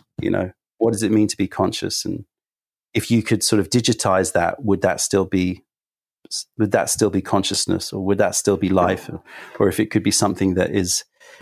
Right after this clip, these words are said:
that, uh, emerges out of complexity, then how complex do the machines me-, need to be before we can somehow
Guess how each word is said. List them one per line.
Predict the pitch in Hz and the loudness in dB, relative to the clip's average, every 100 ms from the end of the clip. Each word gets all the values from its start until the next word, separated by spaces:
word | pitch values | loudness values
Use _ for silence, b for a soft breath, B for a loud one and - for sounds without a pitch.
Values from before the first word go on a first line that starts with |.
| B - | B 0
that, | 101 - _ _ | 0 0 _ _
uh, | 95 90 87 - | 0 2 2 0
emerges | 117 110 117 113 110 101 | 2 4 4 2 2 2
out | 101 98 | 2 0
of | 95 - | -2 -2
complexity, | 101 - 113 110 110 - 95 | -2 0 -2 -2 -4 0 0
then | 92 95 101 - | 2 0 -2 -6
how | - 110 | -2 -2
complex | - 113 107 104 - | 0 -2 0 -2 -2
do | - | -4
the | 95 | 0
machines | 98 - 113 110 98 | 0 2 4 4 2
me-, | 104 101 98 - | 2 2 0 0
need | 107 107 101 | 2 2 0
to | 98 | -2
be | 104 104 101 B B B B | 0 0 -2 B B B B
before | - - 117 101 | -6 0 2 4
we | 101 | 2
can | - 98 | 2 -2
somehow | - 98 95 92 90 90 | 0 0 2 2 0 -2